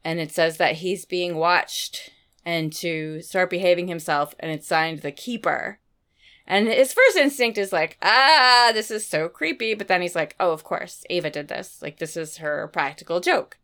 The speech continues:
But then that night, she plays a practical joke on him, and he, she, he's like, "Wait, she did too. That's not fair." But he doesn't say anything about it. Then he gets another letter a few days later.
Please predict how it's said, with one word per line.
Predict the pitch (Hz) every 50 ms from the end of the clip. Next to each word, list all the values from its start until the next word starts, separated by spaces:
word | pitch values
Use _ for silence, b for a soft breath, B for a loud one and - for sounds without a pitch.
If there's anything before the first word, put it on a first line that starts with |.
| _ _ -
But | 240 226
then | 277 269 269 269 262
that | 262 254 233 202
night, | 240 294 320 311 269 -
she | - 277
plays | - 240 208 185
a | 185
practical | - 208 175 165 170 - - 175 175
joke | 180 254 254 247 247
on | 202 190 202
him, | 180 165 160 160 160
and | 156 165 160
he, | - - _ -
she, | - - - - 180 165 165
he's | - 175 175 170 165 156 -
like, | 165 151 147 147 -
"Wait, | 190 190 180 156 - - _ _ _ _ _ _ -
she | - - - 185
did | 160 160 143 139 147
too. | - - 269 285 233 190 175 175 175
That's | 175 165 165 170 - -
not | 170 151 - - - -
fair." | 139 139 143 139 143 156 - b b b b b b b b b b
But | - 180
he | 185
doesn't | 214 208 208 208
say | 254 254
anything | 277 262 247 254 220
about | 202 190 185 175
it. | 180 180 - b b b b
Then | 208 226
he | 240 240
gets | 262 262
another | 233 226 214 208
letter | 196 240 240 214 190 180 185 202 208 _ -
a | -
few | - 226 208
days | 185 180 170
later. | 175 180 170 160 156 156 165